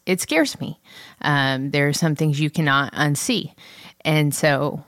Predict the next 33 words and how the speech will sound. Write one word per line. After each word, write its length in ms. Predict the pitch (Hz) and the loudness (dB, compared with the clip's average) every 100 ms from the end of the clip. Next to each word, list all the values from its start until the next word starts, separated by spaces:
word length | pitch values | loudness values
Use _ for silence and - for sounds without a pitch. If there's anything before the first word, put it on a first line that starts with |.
| _ - _ _ _ - | _ -20 _ _ _ -4
I 80 | |
feel, 220 | - 175 156 | 0 0 2
like, 180 | 151 165 | 0 0
a 60 | |
great 260 | 156 156 - | 0 0 0
sense 320 | 170 151 - - | -2 -4 -4 -4
of 140 | 151 | -4
timidity 560 | - 151 139 143 165 165 | -2 0 0 0 -2 -2
with 240 | 170 175 | -2 0
that. 320 | 175 196 247 - | 0 0 0 -4
But 420 | 156 147 147 - - | -2 2 0 -2 -6
I 40 | 156 | 0
think 200 | 254 247 | 2 4
a 60 | |
huge 600 | 220 208 202 202 - - - _ _ - | 2 4 4 4 2 -2 -6 _ _ -2
thing 260 | 190 196 | 0 2
that 140 | 180 151 | 2 2
we 100 | 196 | 2
practice 440 | 196 165 185 - | 2 2 -2 -6
a 60 | 156 | -2
lot 240 | 151 151 | 0 0
in 60 | 160 | -2
our 80 | |
family 480 | 151 139 135 185 208 | -6 -8 -6 -2 -2
is 100 | 156 | -2
just, 220 | 151 139 | -4 -6
like, 220 | - - - | -8 -10 -6
circumstantial 1000 | - 220 208 208 - 156 156 - 214 - | 0 2 2 0 -2 -4 -2 0 -2 -2
expectations 920 | 208 - 214 208 233 208 - 240 247 - | -4 -2 -4 -2 -4 -4 -2 -2 -4 0
going 320 | 165 170 165 | 2 2 -2
into 360 | - 170 - 170 | -4 -2 -2 -2
a 60 | |
situation. 880 | - 160 - 139 120 - - - | -4 -6 -6 -8 -8 -8 -8 -10